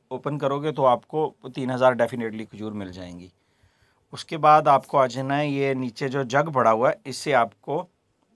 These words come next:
ये खजूर जो है, इसको पानी देना है। अ, ये वाला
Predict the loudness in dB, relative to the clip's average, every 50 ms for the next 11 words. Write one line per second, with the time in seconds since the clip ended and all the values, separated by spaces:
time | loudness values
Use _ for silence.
0 | _ _ _ _ _ _ _ _ _ _ _ _ _ _ _ -16 -12 -10 -6 -6
1 | -6 -6 -6 -8 -8 -4 -4 -4 -4 -4 -4 -4 -4 -4 -4 -8 -12 -8 -8 -8
2 | -6 -2 -2 -2 -2 -2 -6 -8 -8 -10 -10 -14 -16 -18 _ _ _ _ _ _
3 | _ _ _ _ _ _ _ -12 -10 -8 -6 -6 -4 -4 -4 -6 -6 -8 _ _
4 | _ _ _ _ _ _ _ _ _ _ _ _ _ _ _ _ _ _ _ _
5 | -12 -8 -6 -4 -2 -2 -2 -2 -4 -6